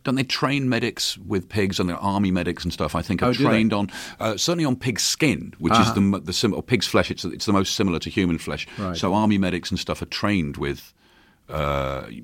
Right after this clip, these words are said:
Speaker 1: using pigs and working on pigs. Did you have
Speaker 2: Right.
Speaker 1: some kind of wholesale pig organ supplier?
Speaker 2: They've
Speaker 1: Was it
Speaker 2: probably got
Speaker 1: local?
Speaker 2: a, they've probably got a deal going somewhere, knowing the B B C, yes.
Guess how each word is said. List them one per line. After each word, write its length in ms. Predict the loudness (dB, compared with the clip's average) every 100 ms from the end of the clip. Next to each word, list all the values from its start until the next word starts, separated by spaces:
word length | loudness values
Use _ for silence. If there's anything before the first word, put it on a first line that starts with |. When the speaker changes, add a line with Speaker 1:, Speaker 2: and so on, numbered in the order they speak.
| -8
Speaker 1:
using 400 | 0 0 0 -4
pigs 340 | -6 -6 -6
and 100 | -6
working 280 | -6 -6 -6
on 140 | -8
pigs. 260 | -6 -8 -4
Did 140 | -2
you 60 | 2
have 100 | 2
Speaker 2:
Right. 40 | 2
Speaker 1:
some 100 | -2
kind 260 | 0 0
of 180 | 0 -4 -14 -20 -20 -4
wholesale 640 | -2 0 0 2 2 -2 -6 -18 -20 -20 -20 -8
pig 220 | -2 0
organ 320 | 0 0 0
supplier? 560 | -2 -4 -4 -4 -2 2
Speaker 2:
They've 120 | 2
Speaker 1:
Was 100 | 4
it 40 | 2
Speaker 2:
probably 180 | 4
got 100 | 4 2
Speaker 1:
local? 80 |
Speaker 2:
a, 60 | 2
they've 140 | 0 0
probably 220 | 0 2
got 100 | 0
a 40 | 0
deal 240 | 2 2
going 260 | 2 2 0
somewhere, 400 | 0 -2 -2 -2
knowing 160 | -2
the 80 | 0
B 120 | 0
B 80 | -2
C, 220 | -4 -6
yes. 320 | -6 -8 -12